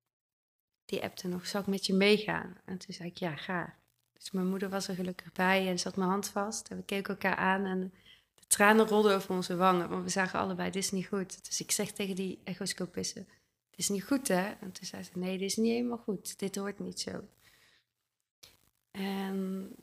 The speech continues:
toen zei ze: "Ik ga gewoon zo snel mogelijk in gang zetten. We gaan naar de, ik ga de gynaecoloog aanzetten. Ik ga de huisarts bellen en dan weten zij ervan.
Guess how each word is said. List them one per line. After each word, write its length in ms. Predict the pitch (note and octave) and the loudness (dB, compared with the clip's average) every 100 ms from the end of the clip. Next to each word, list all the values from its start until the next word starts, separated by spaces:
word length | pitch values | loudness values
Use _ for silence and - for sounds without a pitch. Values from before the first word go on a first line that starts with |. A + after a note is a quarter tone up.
| _ _ | _ _
toen 200 | - G3+ | -8 -4
zei 200 | F#3 G3 | -2 0
ze: 220 | F#3+ G3 | 0 -2
"Ik 140 | F#3+ - | -8 -6
ga 180 | F#3+ F#3 | -4 -2
gewoon 180 | F#3+ | -2
zo 100 | G3 | 0
snel 280 | F#3 - A3 | 2 4 6
mogelijk 500 | A3 G#3+ G3+ G3+ G3+ - | 6 6 2 -2 -6 -4
in 200 | G3+ F#3 | -4 0
gang 260 | A3 A#3 | 2 2
zetten. 320 | A3+ G#3+ G#3+ G#3 | 0 -4 -6 -10
We 80 | |
gaan 160 | F#3 G3 | -8 -6
naar 140 | G3+ | -6
de, 360 | G3 F#3 - - | -8 -12 -18 -16
ik 160 | G#3+ - | -12 -8
ga 80 | |
de 80 | G3 | -8
gynaecoloog 580 | F#3 G3+ G3 G3+ G#3+ A3 | -4 -4 -4 2 4 4
aanzetten. 580 | - G3+ G3 G3 F#3+ F#3+ | 4 2 0 -6 -8 -8
Ik 120 | F#3 | -6
ga 80 | F#3+ | -2
de 60 | |
huisarts 460 | F#3+ F#3 G3 G3+ - | 2 4 4 2 0
bellen 340 | F#3+ F#3 F#3 | -4 -2 -2
en 120 | F3+ F3+ | -4 -6
dan 160 | F3+ | -4
weten 320 | F3 F3+ F3+ | -2 -2 -2
zij 240 | F3+ F#3 F#3 | -2 0 -2
ervan. 460 | F#3 F#3 F3+ F#3 | -2 0 0 -2